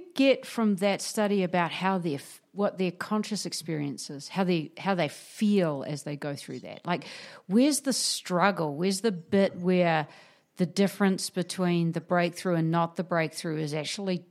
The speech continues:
the tenacity to kind of keep wrestling before there's this, essentially what you just almost described as a phase change?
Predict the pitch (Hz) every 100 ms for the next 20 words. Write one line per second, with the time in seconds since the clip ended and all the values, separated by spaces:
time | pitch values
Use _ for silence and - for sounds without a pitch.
0 | - 170 170 - 156 156 165 165 - 175
1 | 160 143 160 - 156 160 - - 170 -
2 | 214 247 147 - 170 147 104 127 170 -
3 | 180 165 165 160 - - - _ 151 165
4 | 160 143 - 160 - - - - - -
5 | 156 190 185 190 151 - 160 147 151 -
6 | - 165 147 160 - 160 147 147 139 139
7 | 151 156 147 - 139 101 - -